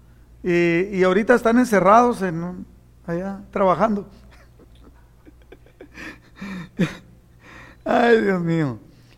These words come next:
Y luego también somos a veces procrastinadores en la recreación, cuando dejamos muchas cosas para después,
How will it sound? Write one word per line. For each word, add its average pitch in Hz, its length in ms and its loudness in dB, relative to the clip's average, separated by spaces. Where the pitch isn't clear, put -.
Y 196 120 0
luego 254 200 10
también 233 560 4
somos 233 420 4
a 208 80 4
veces 214 640 2
procrastinadores 190 1400 2
en 196 180 0
la 180 100 2
recreación, 170 800 0
cuando 185 320 2
dejamos 208 420 2
muchas 262 360 2
cosas 240 360 -2
para 170 280 -4
después, 151 480 -6